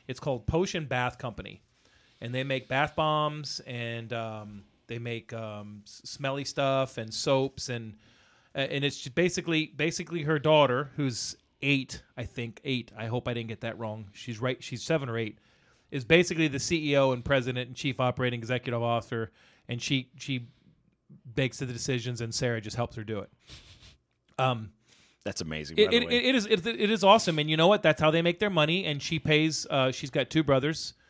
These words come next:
Speaker 1: Um, they, she pays them when, like, when they go to, like, craft fairs.
Speaker 2: Right.
Speaker 1: She pays them hourly. Emerson does, the oldest, the daughter, pays the other two to help at the table, and she pays them out of the profits from the company. So, uh,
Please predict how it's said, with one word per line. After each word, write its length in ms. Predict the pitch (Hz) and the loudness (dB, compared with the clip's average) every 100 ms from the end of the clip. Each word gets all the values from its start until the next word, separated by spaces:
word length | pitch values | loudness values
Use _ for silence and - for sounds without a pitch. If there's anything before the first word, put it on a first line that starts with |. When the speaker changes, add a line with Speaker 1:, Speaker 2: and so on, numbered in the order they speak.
| _ _ - | _ _ -8
Speaker 1:
Um, 400 | 120 123 123 120 _ - _ _ _ - | -4 -4 -6 -10 _ -20 _ _ _ -14
they, 260 | 139 131 139 - | -2 -2 -2 -6
she 280 | - 160 151 | -2 0 2
pays 420 | - 165 165 123 | 6 6 6 4
them 220 | 147 143 | 0 2
when, 100 | 135 | 0
like, 160 | 127 123 | 0 -2
when 80 | 131 | 0
they 100 | 135 | 2
go 180 | 143 143 | 4 4
to, 100 | 131 | 4
like, 180 | 127 | 0
craft 320 | - 139 143 - | 2 2 2 2
fairs. 420 | 170 185 180 - _ - | 2 2 -4 -10 _ -8
Speaker 2:
Right. 200 | 87 - | -6 -6
Speaker 1:
She 200 | - 160 | -6 0
pays 480 | - 175 170 165 131 | 2 6 4 4 -2
them 300 | 156 151 143 | -2 -2 -2
hourly. 600 | 143 160 139 113 113 120 _ - | 0 0 0 -6 -12 -16 _ -6
Emerson 400 | 151 156 - 113 | -2 -2 -4 -6
does, 240 | 107 110 | -8 -8
the 100 | 113 | -2
oldest, 300 | 127 139 123 - | -2 -2 -6 -10
the 100 | 127 | -8
daughter, 400 | 117 135 117 101 - _ _ - | 0 2 2 -2 -12 _ _ -2
pays 240 | 156 139 | 0 0
the 120 | 120 143 | 2 4
other 180 | 160 | 4
two 260 | 156 156 131 | 0 -2 -2
to 140 | 123 127 | -4 4
help 280 | 156 151 135 | 6 6 2
at 100 | 123 | -4
the 60 | |
table, 560 | 123 185 175 123 120 107 _ _ _ 139 | 2 4 4 2 -4 -6 _ _ _ 0
and 260 | 139 131 - _ | 0 -2 -12 _
she 160 | - 147 | -8 -2
pays 300 | 151 151 139 | 2 2 0
them 140 | 147 | -2
out 140 | 131 131 | 0 0
of 20 | |
the 80 | 127 | -2
profits 400 | 139 127 135 - | -2 -2 -6 -8
from 100 | 123 | -8
the 80 | |
company. 400 | 117 127 - - - _ _ _ _ - | -6 -6 -8 -14 -20 _ _ _ _ -2
So, 440 | 160 147 135 120 - _ _ | 4 6 6 4 -4 _ _
uh, 60 | - | -18